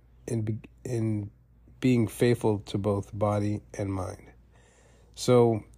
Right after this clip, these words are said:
that's just a brief summary of, uh, of cheating in general,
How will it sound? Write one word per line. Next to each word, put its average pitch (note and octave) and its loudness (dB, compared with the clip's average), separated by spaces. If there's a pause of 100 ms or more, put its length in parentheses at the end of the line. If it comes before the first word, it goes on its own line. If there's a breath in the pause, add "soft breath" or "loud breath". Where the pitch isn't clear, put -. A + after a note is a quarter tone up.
that's C#3+ 4
just - 4 (140)
a A#2+ 0
brief B2+ 4
summary D#3+ 4 (880 soft breath)
of, A2+ 4
uh, A2 4 (420)
of A#2 0
cheating B2+ 6
in A2 6
general, A#2+ 6